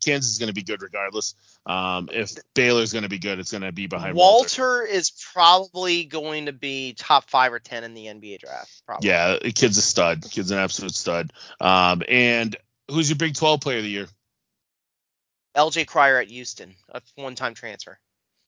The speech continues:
Speaker 1: Yeah, so this is where I was giving Dickinson his props. Um, I just think he's gonna
Speaker 2: Mm-hmm.
Speaker 1: play so well in this league that, like I was saying, is pretty guard heavy. They've got some big bodies, but this is somebody that can, can bang in the paint one, one possession, and the next possession, you know,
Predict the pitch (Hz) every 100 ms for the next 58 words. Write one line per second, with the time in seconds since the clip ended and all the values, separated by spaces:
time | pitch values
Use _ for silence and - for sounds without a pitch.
0 | _ _ - 120 120 113 123 135 143 151
1 | 143 131 123 110 123 107 117 104 104 110
2 | 95 110 101 98 - 90 107 101 139 160
3 | 175 196 151 147 120 127 117 113 104 -
4 | - 117 101 95 98 104 101 95 92 95
5 | 92 85 90 101 98 98 - 101 92 87
6 | - 131 101 85 92 98 110 104 107 _
7 | - - - 98 123 123 117 104 101 85
8 | 98 98 101 87 92 107 - 110 113 101
9 | 95 95 92 - 92 90 _ _ _ 107
10 | 95 123 123 120 113 107 127 117 95 110
11 | 113 110 104 113 110 110 107 104 - 101
12 | 98 101 104 110 - - 104 104 - 101
13 | 95 98 90